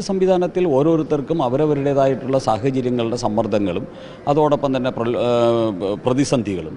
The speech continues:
അതൊക്കെ തരണം ചെയ്താണ് മുന്നോട്ട് പോകുന്നത്. അത് ബി ജെ പിയുടെ കേരളത്തിലെ ആവശ്യവും ഛത്തീസ്ഗഡിലെ ആവശ്യവും കേന്ദ്ര നേതൃത്വത്തിൻ്റെ മുമ്പിലെത്തിയപ്പോൾ കേന്ദ്ര നേതൃത്വത്തിൻ്റെയും കൂടെ പിന്തുണയോടുകൂടി ഒരു സമവായത്തിലേക്കെത്തി. ആ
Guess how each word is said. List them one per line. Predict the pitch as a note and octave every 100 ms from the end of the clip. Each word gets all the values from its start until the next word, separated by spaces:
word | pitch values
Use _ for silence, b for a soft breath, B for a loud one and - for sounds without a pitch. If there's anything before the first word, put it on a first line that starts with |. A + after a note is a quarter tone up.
| -
അതൊക്കെ | C3 F3+ A3+
തരണം | G#3+ G#3+ G3+
ചെയ്താണ് | A3 G#3+ G#3
മുന്നോട്ട് | G3 G3 F3
പോകുന്നത്. | E3+ D#3 D3 - B B B - B2+
അത് | G3 G#3+ D#3+
ബി | F3
ജെ | G#3 G3+
പിയുടെ | G3+ F#3 E3
കേരളത്തിലെ | E3 D#3+ E3 D#3+ D#3+ D#3 C#3
ആവശ്യവും | B2 - G2+ G#2 F#3+ - B B B
ഛത്തീസ്ഗഡിലെ | C3 - F#3 - E3+ E3 C#3+
ആവശ്യവും | A#2 G#2 F#2+ F2+ D3+ - B B B2
കേന്ദ്ര | F3 F#3+ G3
നേതൃത്വത്തിൻ്റെ | F#3 E3 D3+ D#3+ C#3+ C#3 C3
മുമ്പിലെത്തിയപ്പോൾ | A#2+ A2+ F#2+ F2+ G2 C#3+ - -
കേന്ദ്ര | D#3+ F#3+ G3+ G3
നേതൃത്വത്തിൻ്റെയും | F3 D#3+ D3+ E3 D3+ D3 C3+
കൂടെ | C#3 -
പിന്തുണയോടുകൂടി | A#2 B2 B2+ G#2 F2 E2+ F#2+ G3+ - B B B G3
ഒരു | G3 A3+ A3 G3 E3+ E3+ E3
സമവായത്തിലേക്കെത്തി. | F3+ G3+ F#3+ F3+ E3+ E3+ D#3+ - - - - - - -
ആ | A2